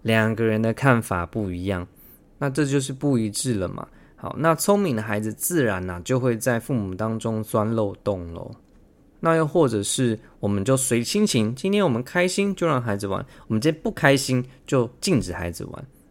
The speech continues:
那这样孩子的配合度或意愿就会变低啦，因为他知道这一切都不是他能够预期的，而是掌控在我们大人的心情上，哦，他就会很挫折。好，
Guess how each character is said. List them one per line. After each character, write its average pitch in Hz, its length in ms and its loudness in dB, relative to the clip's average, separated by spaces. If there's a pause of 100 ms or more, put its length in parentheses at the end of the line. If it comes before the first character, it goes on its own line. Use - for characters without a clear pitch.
(200)
那 160 140 2
这 160 100 0
样 151 200 4
孩 127 180 -2
子 127 140 -4
的 113 80 0
配 135 280 0
合 104 200 -2
度 113 440 -2
或 135 260 0
意 135 180 -2
愿 127 260 2
就 123 100 0
会 113 160 0
变 101 460 -2
低 95 240 -4
啦， 85 340 -6
因 107 80 -6
为 117 120 0
他 113 160 -4
知 110 160 -6
道 107 180 2
这 120 140 -2
一 101 100 -4
切 113 260 -2
都 117 160 -2
不 107 140 -8
是 110 260 -4 (160)
他 127 200 0
能 110 160 -2
够 110 120 -4
预 110 140 -6
期 - 240 -14
的， - 160 -14 (280)
而 104 120 0
是 113 260 -2 (280)
掌 87 240 -2
控 113 260 -2
在 104 260 -2 (160)
我 107 120 2
们 95 240 -6
大 120 200 0
人 87 160 -6
的 87 120 -8
心 98 260 -4
情 87 300 -10
上， - 280 -6 (440)
哦， - 120 -14 (120)
他 110 100 -2
就 113 140 0
会 104 100 2
很 90 160 -6
挫 98 420 -2
折。 - 220 -12 (880)
好， - 300 -12